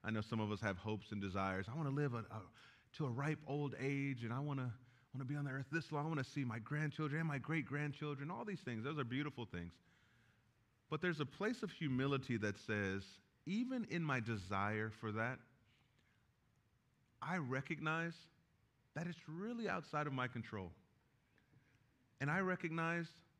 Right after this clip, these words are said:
that God is the one who knows those things. James is saying, "Listen, I hear you making all these plans about tomorrow I'm gonna go this, we're gonna go to this city, and we're gonna trade." And this was normal in his context. This is what, this is how people made money. They would,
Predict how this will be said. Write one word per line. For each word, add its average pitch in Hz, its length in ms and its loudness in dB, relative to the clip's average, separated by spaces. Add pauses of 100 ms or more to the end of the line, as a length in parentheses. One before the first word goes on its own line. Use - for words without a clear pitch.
(160)
that 131 180 4
God 170 280 6
is 139 100 4
the 127 80 4
one 117 180 2
who 110 120 2
knows 101 280 2
those 95 220 -2
things. 85 380 -14 (840)
James 190 260 2
is 170 100 0
saying, 165 220 2
"Listen, 190 240 2
I 143 80 6
hear 202 180 4
you 202 160 2
making 170 300 2
all 143 100 4
these 127 160 2
plans 185 400 0
about 123 240 2
tomorrow 175 260 4
I'm 170 120 2
gonna 160 120 0
go 165 200 2
this, 170 220 2
we're 170 60 -2
gonna 170 120 0
go 160 100 0
to 160 100 4
this 175 180 2
city, 156 280 4
and 160 80 2
we're 180 80 -2
gonna 165 140 4
trade." 175 420 4
And 143 80 2 (260)
this 196 140 2
was 185 140 6
normal 185 340 8
in 156 80 6
his 185 160 6
context. 135 500 4
This 170 140 -4
is 175 100 -4
what, 180 240 2 (280)
this 175 180 2
is 170 80 0
how 175 100 4
people 170 300 2
made 151 220 4
money. 180 260 4
They 151 140 6
would, 151 160 4